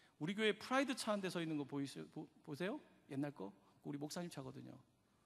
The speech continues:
그게 아주 오래된 차지만 잘 달린답니다. 네, 잘 달린대요. 옛날 차라고 하지만 여러분, 다시 엔진을 바꾸면 정말 잘 달릴 수 있고 오히려 더 폼날 수 있어요.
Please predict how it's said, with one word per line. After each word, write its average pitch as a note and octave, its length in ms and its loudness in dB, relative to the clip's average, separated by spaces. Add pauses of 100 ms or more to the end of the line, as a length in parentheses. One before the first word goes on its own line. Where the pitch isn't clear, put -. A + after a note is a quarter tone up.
(720)
그게 F3 200 0
아주 D#3+ 180 2
오래된 G3+ 240 8
차지만 F3+ 640 0 (240)
잘 D3+ 180 0
달린답니다. C#3 640 2 (680)
네, A#2+ 120 -10 (680)
잘 - 180 -8
달린대요. D3+ 400 -4 (1000)
옛날 G#3 340 12
차라고 B3+ 320 10
하지만 F#3+ 460 8
여러분, D#3 340 4
다시 - 360 0
엔진을 D#3+ 280 2
바꾸면 D#3 340 -2
정말 E3 240 -2
잘 C3 160 -2
달릴 C#3+ 220 -2
수 - 140 -8
있고 - 140 -6
오히려 F#3+ 220 8
더 - 500 4
폼날 A3+ 280 0
수 - 120 -6
있어요. C3 200 -10